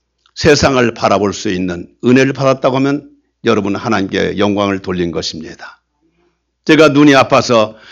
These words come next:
그동안에 수술도 받고 하는 과정을 쭉 통해서, 어, 정말 눈이라고 하는 것이 얼마나 나에게 필요한 것인가 하는 걸 깨닫게 되었습니다.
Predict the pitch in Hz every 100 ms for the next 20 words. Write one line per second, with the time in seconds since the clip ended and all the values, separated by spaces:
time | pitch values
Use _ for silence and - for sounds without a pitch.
0 | - - 139 123 113 110 165 156 165 156
1 | 151 131 - 131 131 123 117 104 104 101
2 | 98 113 101 104 107 135 135 - 143 143
3 | _ - - - 95 85 90 135 175 170
4 | 147 151 185 170 156 139 131 123 - 107
5 | 120 143 143 123 127 117 98 104 104 104
6 | 104 - - 135 143 143 123 131 139 127
7 | 120 113 92 131 92 92 95 - 92 92
8 | - 85 85 - -